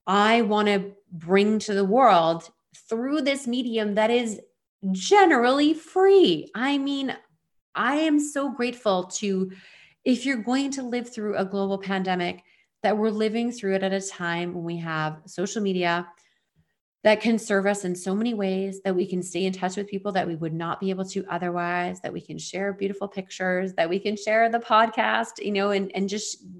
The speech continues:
share it with so many people and connect with people in ways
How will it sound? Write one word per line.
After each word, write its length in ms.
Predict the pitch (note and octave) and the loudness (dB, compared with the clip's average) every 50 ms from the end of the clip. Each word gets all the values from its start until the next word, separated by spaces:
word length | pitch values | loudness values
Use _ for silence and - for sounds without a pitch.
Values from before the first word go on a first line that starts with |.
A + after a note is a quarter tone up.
| E3 _ _ _ _ _ _ _ - | -20 _ _ _ _ _ _ _ -18
share 380 | - - - G#3+ G#3 A3 A3 | -14 -6 -2 0 0 0 0
it 60 | E3 | 0
with 240 | G#3+ G#3 G#3 - - - | -2 -4 -4 -6 -12 -16
so 240 | F#3+ - - F#3 | -12 -6 -4 -2
many 180 | F3 F#3 F#3+ F#3+ | 0 0 0 -2
people 260 | F#3 F#3+ F#3 - E3 | -2 -4 -6 -6 -4
and 200 | - - F3+ - - - | -4 -6 -8 -10 -10 -6
connect 460 | F#3+ F#3 F#3 F#3 F3+ F#3+ F#3 F#3 - | -4 0 2 2 2 0 -2 -4 -6
with 120 | F#3 F#3 | -8 -6
people 280 | F#3 E3+ E3+ E3+ E3 E3 | -4 -6 -4 -4 -4 -4
in 120 | E3 E3 | -4 -2
ways 460 | D#3+ D#3 D3+ D3+ D3 D3+ D3+ D3 - | -2 -2 -2 -2 -2 -2 -4 -6 -10